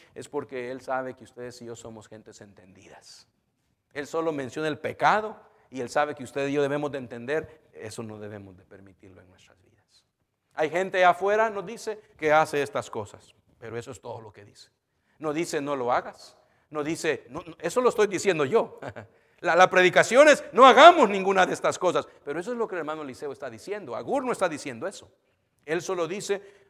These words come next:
"Hay este pecado, hay este otro pecado, hay este otro pecado, y hay este otro pecado". Cuatro pecados. Y no, no dice nada. Pero no lo hace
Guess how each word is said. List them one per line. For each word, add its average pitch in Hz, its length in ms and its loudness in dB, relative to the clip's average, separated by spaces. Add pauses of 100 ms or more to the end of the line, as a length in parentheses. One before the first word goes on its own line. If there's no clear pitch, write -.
(140)
"Hay 156 240 -4
este 160 180 -10
pecado, 120 480 -12 (360)
hay 113 180 -18
este 120 180 -18
otro 107 200 -18
pecado, 117 480 -18 (140)
hay 151 200 -18
este 185 160 -12
otro 151 180 -12
pecado, 147 460 -12 (220)
y 113 60 -10
hay 135 100 -4
este 165 180 -8
otro 123 160 -10
pecado". 123 340 -6
Cuatro 190 400 -4
pecados. 147 460 -6 (220)
Y 233 80 -16
no, 247 260 -14 (240)
no 240 80 -20
dice 233 220 -20
nada. 254 200 -20 (1000)
Pero 117 200 -16
no 127 220 -6
lo 180 200 0
hace 151 400 -8